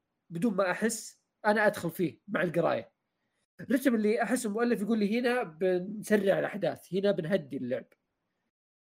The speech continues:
هنا، آه، ممكن توقف تاخذ راحة"، عرفت؟ هنا ما راح نوقف، خمس شابترات قدام ما راح نوقف. شيء بدون ما أحس، بس كذا أحس فيه رتم معين هو حاطه.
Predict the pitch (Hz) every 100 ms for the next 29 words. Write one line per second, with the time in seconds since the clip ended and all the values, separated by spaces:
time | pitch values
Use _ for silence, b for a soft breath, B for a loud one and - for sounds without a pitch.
0 | - 214 226 240 240 170 196 190 185 185
1 | 190 202 202 185 208 208 180 139 196 -
2 | - 170 165 143 - - 156 202 - _
3 | _ _ _ _ _ _ - 247 269 240
4 | 247 190 202 170 - - _ - 254 -
5 | 208 240 214 185 233 220 208 226 151 120
6 | - _ _ - - _ _ _ _ _
7 | _ _ _ _ _ - 320 320 214 190
8 | 285 226 233 214 254 254 190 - 233 196
9 | 208 220 233 233 208 190 190 196 175 180
10 | - 208 - -